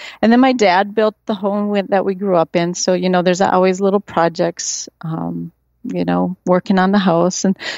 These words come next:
so then when my brothers left home, I kind of fell into, um, that role of being my dad's, my dad's helper. So I, he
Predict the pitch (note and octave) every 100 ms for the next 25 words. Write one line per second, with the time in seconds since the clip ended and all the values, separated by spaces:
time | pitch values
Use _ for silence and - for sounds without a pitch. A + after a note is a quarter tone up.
0 | - - A3+ B3+ C4+ C4 A3+ G#3 A3+ B3+
1 | C4+ B3 A#3+ C#4+ - - F3+ F3+ F#3 -
2 | G#3 F#3 - G3 G3 G3+ G#3 - - G#3
3 | G3+ G3 F#3+ F#3+ - _ - - _ _
4 | - E3+ F3 F3 F3 E3+ G3 - G3+ F#3+
5 | G3+ G#3 G3 F#3+ F#3 F#3 F3 F3+ F3+ F3+
6 | F3 - - _ _ _ - G#3 G3+ F3
7 | E3+ F3 F#3+ - F#3+ A#3+ - F3 - E3+
8 | E3 - E3 E3 E3+ _ _ _ _ _
9 | - G#3 G3+ G#3